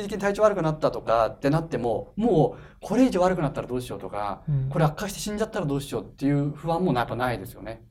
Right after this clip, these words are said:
Speaker 2: はあ。
Speaker 1: あ、なんか身体的な反応が出てるんだなとか。
Speaker 2: でもそこまでに、そ-、それはみんなが望むことですね。そういう状況になるっていう。
Speaker 1: でもね、僕は元々多分みんなそうだったと思うんですよ。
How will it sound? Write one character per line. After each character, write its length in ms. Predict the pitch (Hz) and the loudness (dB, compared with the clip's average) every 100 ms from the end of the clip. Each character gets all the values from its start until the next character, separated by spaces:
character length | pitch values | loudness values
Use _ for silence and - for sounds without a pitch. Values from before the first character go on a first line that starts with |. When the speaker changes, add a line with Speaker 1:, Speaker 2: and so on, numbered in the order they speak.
| _ _ _ | _ _ _
Speaker 2:
は 1000 | - 127 131 131 131 135 127 127 131 - | -6 -4 -2 -4 -4 -4 -4 -6 -10 -8
あ。 60 | 165 | -2
Speaker 1:
あ、 20 | |
な 80 | 175 | 0
ん 40 | 165 | 0
か 60 | 151 | -2
身 100 | 170 | -2
体 120 | 170 | -2
的 140 | 165 175 | -2 -2
な 80 | 156 | 0
反 240 | 151 156 | 2 2
応 40 | 151 | 4
が 100 | 147 | 2
出 80 | |
て 120 | 147 135 | 2 0
る 80 | |
ん 40 | 104 | -2
だ 80 | 98 | -4
な 200 | 104 104 | -4 -4
と 100 | - | -6
か。 320 | 95 95 92 - - - - | -6 -8 -8 -16 -20 -18 -6
Speaker 2:
で 60 | |
も 60 | 131 | -6
そ 160 | - - | -6 -6
こ 160 | - 339 | 2 4
ま 160 | 294 | 4
で 160 | 185 156 | 4 2
に、 400 | 147 139 135 147 - _ _ _ _ | 0 -2 -6 -12 -20 _ _ _ _
そ-、 300 | - 208 226 | -6 -6 -4
そ 320 | - - 247 | -6 -8 -8
れ 140 | 262 294 | -4 0
は 320 | 294 277 202 - | 2 2 0 -2
み 220 | 190 202 | 2 4
ん 100 | 262 | 4
な 80 | 311 | 4
が 80 | 330 | 4
望 240 | 165 156 156 | 4 6 6
む 60 | 151 | 4
こ 60 | |
と 100 | 156 | 4
で 80 | 135 | 2
す 100 | 131 | 2
ね。 120 | 131 | 0
そ 160 | - 160 | 4 6
う 40 | |
い 40 | 156 | 6
う 20 | |
状 140 | 156 | 6
況 160 | 147 156 | 4 4
に 60 | |
な 100 | 147 | 6
る 60 | 143 | 4
っ 20 | |
て 160 | 123 - | 2 -4
い 60 | 131 | 2
う。 40 | |
Speaker 1:
で 60 | 127 | 4
も 80 | 123 | 2
ね、 80 | 117 120 | -2 0
僕 280 | 156 - 285 | 0 4 6
は 40 | |
元 300 | 214 180 185 | 6 4 2
々 220 | 440 453 | 2 4
多 100 | 381 | 2
分 100 | 208 | 2
み 60 | 175 | 2
ん 20 | |
な 60 | 196 | 4
そ 140 | 262 | 4
う 20 | |
だ 60 | 233 | 4
っ 60 | 156 | 2
た 60 | |
と 60 | - | -2
思 100 | 110 | -6
う 20 | |
ん 20 | 101 | -10
で 40 | |
す 100 | |
よ。 60 | - | -12